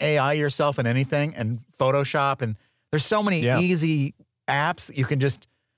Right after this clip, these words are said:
Speaker 1: you know, clear your background and put yourself in any situation. Th-, there's really no need for it. Like, enough
Speaker 2: Yeah.
Speaker 1: pictures have been taken of most of these things.
Speaker 2: I know. And no one cares that you're standing on the side of a cliff. Ooh, good for you.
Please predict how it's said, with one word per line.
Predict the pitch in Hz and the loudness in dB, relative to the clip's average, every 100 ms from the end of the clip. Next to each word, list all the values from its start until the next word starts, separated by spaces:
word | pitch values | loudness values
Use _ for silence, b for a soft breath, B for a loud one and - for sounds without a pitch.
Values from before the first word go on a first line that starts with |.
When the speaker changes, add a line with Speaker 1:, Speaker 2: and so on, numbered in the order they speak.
| _ _ _ | _ _ _
Speaker 1:
you | 147 | -2
know, | 131 | -2
clear | - 160 165 | 0 0 2
your | 151 | 2
background | 131 135 - 165 160 165 | 2 0 0 -2 0 0
and | 131 | -2
put | - - | -4 -2
yourself | 139 160 143 | -2 0 0
in | 139 - | -2 -2
any | 139 | 0
situation. | 147 175 - 143 135 135 175 180 - _ _ _ _ _ _ _ _ - | 0 0 0 2 2 0 -2 -4 -10 _ _ _ _ _ _ _ _ -12
Th-, | - | -8
there's | 165 208 185 | -2 -2 0
really | 196 175 247 269 240 | -2 0 0 0 0
no | 202 202 | 2 2
need | 175 214 185 | 2 2 0
for | - 90 | -2 -2
it. | 71 - _ _ _ _ - | -4 -10 _ _ _ _ -6
Like, | 127 - | -6 -4
enough | 160 160 196 147 | -2 0 2 2
Speaker 2:
Yeah. | 123 | 2
Speaker 1:
pictures | 202 208 156 | 2 0 0
have | |
been | 143 143 | 0 -2
taken | 120 160 185 110 - _ _ _ _ _ - | 0 0 0 -4 -6 _ _ _ _ _ -4
of | 120 | 0
most | 127 120 | 2 2
of | 127 | 0
these | 107 98 | -2 0
things. | 127 120 | 0 2
Speaker 2:
I | 147 | 2
know. | 170 110 - _ _ _ _ _ | 2 0 -4 _ _ _ _ _
And | 135 | 2
no | 151 | 4
one | 160 135 | 2 0
cares | 131 131 127 101 - - | 0 2 2 -2 -6 -6
that | 113 113 | -4 -2
you're | 110 | -4
standing | 98 - 113 107 | -4 0 0 0
on | 98 | -2
the | |
side | - 101 98 | -4 -4 -4
of | |
a | - | -8
cliff. | - 110 82 | -4 -4 -4
Ooh, | 104 120 123 | -6 -6 -4
good | 110 113 | -6 -8
for | - 117 | -8 -8
you. | 107 101 104 87 | -6 -4 -6 -8